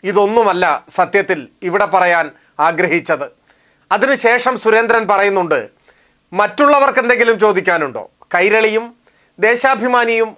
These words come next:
അല്ലാത്ത മാധ്യമപ്രവർത്തകരോടാണ് ചോദ്യം. "നിങ്ങൾക്കെന്തെങ്കിലും ചോദിക്കാനുണ്ടോ?" എന്ന് അദ്ദേഹം ചോദിക്കുകയാണ്. എന്തുകൊണ്ടാണ് ഇങ്ങനെ ശ്രീ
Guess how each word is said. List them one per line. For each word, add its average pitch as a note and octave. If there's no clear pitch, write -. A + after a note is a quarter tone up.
അല്ലാത്ത G3
മാധ്യമപ്രവർത്തകരോടാണ് G3
ചോദ്യം. C3+
"നിങ്ങൾക്കെന്തെങ്കിലും A#3+
ചോദിക്കാനുണ്ടോ?" F#3
എന്ന് F#3
അദ്ദേഹം F3
ചോദിക്കുകയാണ്. C#3
എന്തുകൊണ്ടാണ് F#3+
ഇങ്ങനെ F3
ശ്രീ F#3